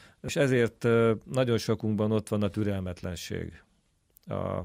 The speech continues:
az utakon, ami szerintem egy óriási probléma. Mert, ö, persze ezt most akár magunknak is mondhatom, hogy legyünk türelmesebbek, de ez nagyon nehe-, ez nagyon nehéz, én azt gondolom. És, ö, tegnap, amikor készültem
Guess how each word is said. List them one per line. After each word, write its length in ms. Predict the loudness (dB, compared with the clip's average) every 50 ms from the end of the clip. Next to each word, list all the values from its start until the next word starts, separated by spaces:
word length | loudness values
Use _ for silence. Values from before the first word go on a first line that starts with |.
| -8 -8
az 140 | -8 -6 -6
utakon, 440 | -6 -6 -6 -8 -8 -8 -8 -8 -6
ami 160 | -4 -6 -6
szerintem 380 | -6 -6 -8 -8 -6 -6 -6 -6
egy 120 | -4 -2
óriási 340 | -2 -2 -2 -2 -4 -6 -8
probléma. 600 | -8 -6 -8 -6 -6 -6 -6 -6 -6 -6 -8 -10 _ -16 -10
Mert, 320 | -6 -6 -6 -6 -6 -2 0
ö, 200 | 2 2 2 0 -2 -6 -14 -20 -20 -20 -20 -20 -20 _ _ _ _ _ _ _ _ _ -20 -20 -20 -12 -4
persze 320 | -2 0 0 0 2 0
ezt 160 | 0 0 0
most 320 | -4 -4 -4 -4 -8 -16 -20 -20 -20 -20 -14 -12 -10 -10 -10 -8
akár 340 | -8 -8 -4 -2 -2 -2 -2 -2 -6 -14 -18 -18 -20 -20 -14 -8
magunknak 520 | -2 -2 0 0 2 0 0 0 0 -2
is 140 | -2 -4 -2
mondhatom, 680 | -2 -2 -2 -2 -4 -4 -2 -2 -2 0 -2 -4 -6 -8 -10 -10
hogy 100 | -6 -2
legyünk 300 | -2 0 0 -2 -4 -2
türelmesebbek, 680 | -4 -2 -2 0 -2 -2 -2 -2 -2 -2 0 0 0
de 100 | 2 2
ez 60 | 2 2
nagyon 260 | 2 2 2 2 0
nehe-, 260 | 0 -2 -4 -4 -6 -10 -10
ez 160 | -6 -4 -2 0
nagyon 280 | 0 0 0 0 -2
nehéz, 320 | -2 -2 -4 -4 -6 -6 -6
én 120 | -8 -8
azt 160 | -8 -8 -8
gondolom. 500 | -8 -8 -8 -8 -8 -8 -8 -8 -10 -12 _ _
És, 300 | -4 -2 -2 -2 0 0
ö, 180 | 2 2 2 2 0 -4 -10 -20 -14 _
tegnap, 300 | -2 -2 0 0 0 0
amikor 420 | 0 0 0 0 2 2 2 2 2
készültem 640 | 2 -2 0 0 -2 -4 -2 0 -2 -2 -2 -4